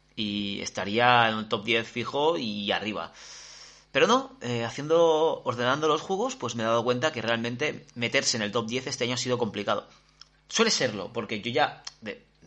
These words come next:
a ver, yo lo que juego, lo que intento comprar, o sea, lo que compro, lo que juego, ya voy con expecta-, o sea, ya imagino que, qué estilo de juego es, ya no... Ya suelo jugar a cosas que sé que me van a gustar.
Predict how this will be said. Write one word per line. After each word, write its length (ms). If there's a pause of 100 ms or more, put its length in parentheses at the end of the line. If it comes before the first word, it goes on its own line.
(180)
a 80
ver, 260
yo 220
lo 80
que 80
juego, 480
lo 140
que 80
intento 380
comprar, 460
o 20
sea, 140
lo 60
que 100
compro, 240
lo 100
que 80
juego, 380 (540)
ya 260
voy 140
con 100
expecta-, 380
o 40
sea, 520
ya 160
imagino 580
que, 320
qué 80
estilo 320
de 80
juego 220
es, 80
ya 100
no... 260 (480)
Ya 140
suelo 220
jugar 280
a 60
cosas 240
que 100
sé 120
que 60
me 60
van 140
a 60
gustar. 420